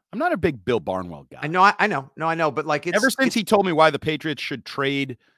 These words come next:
Speaker 1: uh, Kendrick Bourne all off season. I was like, "D-, are you serious? Like, do you pay attention? I mean, he's their best receiver. Why would they trade him?"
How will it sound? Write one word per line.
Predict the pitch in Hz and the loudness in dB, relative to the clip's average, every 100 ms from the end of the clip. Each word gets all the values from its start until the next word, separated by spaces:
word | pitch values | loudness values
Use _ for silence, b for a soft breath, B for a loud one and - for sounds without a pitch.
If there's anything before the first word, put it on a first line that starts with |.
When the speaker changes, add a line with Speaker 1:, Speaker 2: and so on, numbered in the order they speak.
| _ _ _ | _ _ _
Speaker 1:
uh, | 113 101 | -8 -6
Kendrick | 131 127 123 | -4 -4 -4
Bourne | 120 120 117 | -2 -2 -2
all | 104 113 104 | -2 0 2
off | 107 | 0
season. | - 120 113 117 110 107 | -2 -10 -10 -10 -12 -10
I | 107 | -10
was | 98 | -8
like, | 101 92 - _ | -6 -8 -10 _
"D-, | 73 57 | -18 -14
are | |
you | 90 110 | -12 -12
serious? | - - 131 175 - | -12 -8 -8 -8 -12
Like, | 90 | -14
do | - | -14
you | - | -12
pay | 117 | -10
attention? | - 101 156 - 190 156 95 | -8 -6 -6 -8 -12 -14 -16
I | |
mean, | 85 82 | -14 -14
he's | 78 | -14
their | 80 | -10
best | 107 - | -10 -10
receiver. | 78 - 143 73 | -14 -10 -10 -10
Why | 69 92 | -10 -10
would | 104 | -8
they | |
trade | 92 - 78 | -10 -12 -14
him?" | - | -16